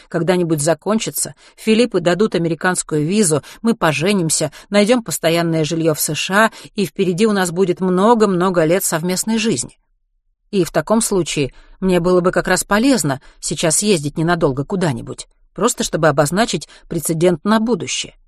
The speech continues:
Потому что кое в чем я была уверена. В то время как некоторым женам время от времени требуется уехать с девчонками на выходные в СПА,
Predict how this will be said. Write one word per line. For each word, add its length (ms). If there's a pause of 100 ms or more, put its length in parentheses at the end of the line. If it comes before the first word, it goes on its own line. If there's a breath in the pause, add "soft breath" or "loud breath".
(320)
Потому 280
что 220
кое 180
в 60
чем 240
я 100
была 240
уверена. 460 (320)
В 80
то 120
время 280
как 180
некоторым 500
женам 320
время 300
от 120
времени 420 (220 soft breath)
требуется 460
уехать 340
с 40
девчонками 560
на 100
выходные 480
в 60
СПА, 360